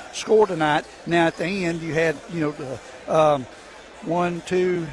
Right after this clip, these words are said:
three, four, f-, uh, five more played. So you had twelve that played tonight, or, uh, eleven that played tonight. You know, and that speaks well for the future.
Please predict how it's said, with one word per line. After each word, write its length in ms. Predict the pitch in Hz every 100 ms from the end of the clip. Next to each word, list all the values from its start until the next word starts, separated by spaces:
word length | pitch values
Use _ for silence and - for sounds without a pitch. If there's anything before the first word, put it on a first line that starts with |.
| 117
three, 460 | 170 180 180 180 170 143 - -
four, 420 | - 185 185 175 170
f-, 600 | - - - - - 208
uh, 260 | 180 151
five 360 | 139 202 185 180
more 220 | 190 175
played. 420 | - 190 175 147
So 140 | - 147
you 80 |
had 180 | 147 160
twelve 300 | - 202 208
that 160 | 160 -
played 300 | 196 196 143
tonight, 260 | 139 143
or, 180 | 147 147 -
uh, 280 | 139 127 117 - 175
eleven 320 | 165 190 143
that 100 | -
played 280 | 196 151 139
tonight. 280 | 131 147 170 - - - -
You 140 | 156
know, 80 | 160
and 80 | 156
that 140 | 185
speaks 320 | - 220 -
well 260 | 190 220 190
for 380 | - - - 196
the 80 |
future. 440 | 196 214 254 -